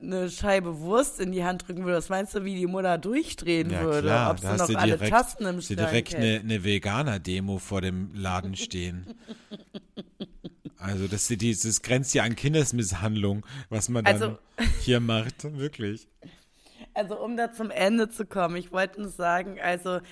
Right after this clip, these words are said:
Speaker 1: das habe ich auch früh gelernt und deshalb fällt es mir so schwer, weil ich bin ja, ich bin ja schon von vielen die Chefin, <laughs> aber es gibt immer noch Leute über mir und da fällt es mir schon schwer, da mittlerweile noch das zu akzeptieren.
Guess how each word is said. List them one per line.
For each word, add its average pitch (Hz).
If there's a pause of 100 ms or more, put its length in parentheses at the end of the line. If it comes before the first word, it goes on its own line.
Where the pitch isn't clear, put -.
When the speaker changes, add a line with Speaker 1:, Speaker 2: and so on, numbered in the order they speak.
(120)
Speaker 1:
das -
habe 202
ich -
auch 202
früh -
gelernt 185
und 180
deshalb 190
fällt 220
es 190
mir 202
so 202
schwer, 165
weil 175
ich 165
bin 202
ja, 220 (280)
ich 160
bin 208
ja 220
schon 196
von 175
vielen 220
die 220
Chefin, 208
<laughs> -
aber 196
es -
gibt -
immer 185
noch 180
Leute 170
über 180
mir 151 (340)
und 165
da 165
fällt 208
es -
mir 190
schon 190
schwer, 165
da 165
mittlerweile 151
noch 143 (1200)
das -
zu -
akzeptieren. 117